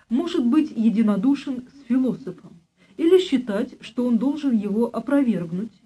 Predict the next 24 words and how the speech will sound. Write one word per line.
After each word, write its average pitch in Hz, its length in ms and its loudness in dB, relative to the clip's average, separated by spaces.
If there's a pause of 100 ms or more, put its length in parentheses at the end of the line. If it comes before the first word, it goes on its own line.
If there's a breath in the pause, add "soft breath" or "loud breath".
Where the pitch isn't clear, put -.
(260)
если 220 320 0
только 247 420 -2
он 180 240 -6
его 185 380 -6
слушает. - 480 -6 (920 soft breath)
Ведь 220 180 0
именно 220 480 4
таким 277 420 -2
образом 165 560 -6 (200 soft breath)
он 214 180 0
заранее 226 460 2
может 220 320 -2
быть 226 360 -2
во 202 160 -8
всеоружии 190 800 -4 (240 soft breath)
против 247 440 0
всяких 277 380 0
затруднений, 269 800 -2 (380)
перед 220 260 0
которыми 220 520 0
его 196 460 -2
может 285 320 -4
поставить 180 640 -10
философ. 254 360 -2